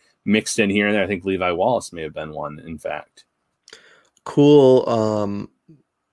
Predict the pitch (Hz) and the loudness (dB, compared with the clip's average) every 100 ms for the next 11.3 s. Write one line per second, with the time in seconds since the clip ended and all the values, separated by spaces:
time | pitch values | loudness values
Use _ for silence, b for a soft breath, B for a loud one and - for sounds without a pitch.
0 | _ _ _ - 131 127 120 120 123 120 | _ _ _ -4 2 4 4 2 2 0
1 | - - 139 131 104 107 107 98 107 101 | -2 -2 0 0 0 0 -2 -2 -4 -4
2 | - 104 95 - - 98 - 120 123 135 | -6 -10 -10 -14 -12 -12 -8 -4 2 4
3 | 123 117 127 110 110 110 110 107 95 _ | 4 2 -2 -2 0 2 0 -2 -6 _
4 | _ - 113 107 104 113 107 92 B B | _ -4 -2 -2 0 2 2 0 B B
5 | B B _ 123 107 135 - - 143 214 | B B _ 0 2 2 0 0 0 2
6 | 220 - 113 127 113 113 107 101 113 110 | 2 0 0 0 0 0 0 -2 -4 -4
7 | 101 113 - - - 110 117 104 104 95 | -2 -2 -2 -10 -2 2 2 2 -4 -4
8 | 110 104 98 104 123 - 104 95 92 104 | -4 -6 -4 -2 -2 -2 0 0 -2 -2
9 | 101 95 117 101 101 107 104 101 95 92 | -4 -4 -6 -6 -2 0 0 0 -2 -2
10 | - 95 92 101 110 95 98 - 107 98 | 0 0 2 4 2 0 -4 -4 -4 -2
11 | 98 101 | -2 -6